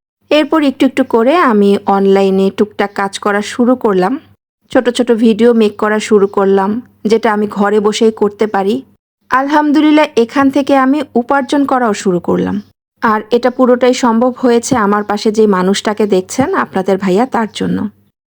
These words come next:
বাহিরে গিয়ে জব করা তারও খুব বেশি একটা পছন্দ না। এখন অনেকেই বলতে পারেন, "ভাইয়া পছন্দ করে না, এর মানে কি? বাহিরে গিয়ে জব করা কি খারাপ?" অবশ্যই না,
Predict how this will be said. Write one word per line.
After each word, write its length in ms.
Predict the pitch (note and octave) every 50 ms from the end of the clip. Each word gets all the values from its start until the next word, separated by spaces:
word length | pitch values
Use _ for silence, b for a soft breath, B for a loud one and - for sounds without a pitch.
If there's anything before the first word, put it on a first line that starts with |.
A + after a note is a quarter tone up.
| _ -
বাহিরে 320 | B3+ B3+ C#4+ D4+ D4+ D#4+ C#4
গিয়ে 220 | C#4 D#4 D#4 D#4
জব 220 | B3 B3+ B3 A#3+ A#3+ -
করা 200 | - C4 B3 B3
তারও 360 | A#3+ - A3 A3 G#3 G#3 A3 A3
খুব 220 | A3 - C#4+ B3
বেশি 280 | A3+ A#3 A3+ - - G#3+
একটা 180 | G#3 - G#3
পছন্দ 480 | - - F#3 F#3 - - G3+ F#3+ F#3 F3+
না। 200 | F3+ F3 - - -
এখন 280 | G#3 A#3+ - A3+ G#3+
অনেকেই 400 | G3+ G3 G3 G3+ G#3+ A#3+ A#3+ A#3+
বলতে 300 | G#3+ G#3+ G#3 G3+ - A3
পারেন, 560 | G#3 G#3 G#3 G3+ G3+ G3+ G3+ - - G3+ G3
"ভাইয়া 280 | F#3+ F#3+ F#3+ F#3+ G3 G3+
পছন্দ 480 | G3+ - F#3+ - - - G#3 G#3 G#3+ G#3
করে 200 | - G#3 G3+ G3+
না, 120 | G3+ G3 -
এর 140 | A3 G#3 G#3+
মানে 280 | G#3+ G#3 G#3 G3+ G3 F#3+
কি? 200 | - E3+ - B B B B B B B B -
বাহিরে 380 | A3 G#3 B3 A#3+ A3+ A#3 A#3+
গিয়ে 240 | G#3 G#3+ A3+ A3+ A3
জব 180 | G#3 G#3+ G3 G3 -
করা 200 | - A3 G#3+ G#3+
কি 180 | G#3 - - -
খারাপ?" 280 | - A#3+ A#3+ - F3+ - - - - _
অবশ্যই 520 | G3+ G3 F#3+ G#3 A3 G#3+ - C4+ B3+ A#3+ G#3+
না, 240 | G#3 G#3+ B3 C4+